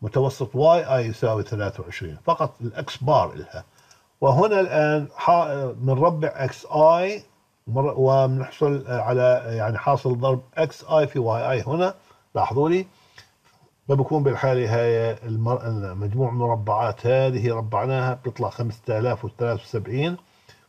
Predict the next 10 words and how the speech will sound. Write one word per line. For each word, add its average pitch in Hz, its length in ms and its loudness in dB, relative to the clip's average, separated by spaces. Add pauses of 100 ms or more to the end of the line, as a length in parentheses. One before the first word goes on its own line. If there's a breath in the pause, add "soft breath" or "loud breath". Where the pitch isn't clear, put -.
(100)
ومجموع 127 540 2
حاصل 131 480 -2
ضرب 147 280 0 (260)
إكس - 280 -6
آي 123 240 -2
في 117 120 -8
واي 104 320 -4
آي، 165 420 0 (800 soft breath)
آه، 117 200 -4
بن-، 117 160 -4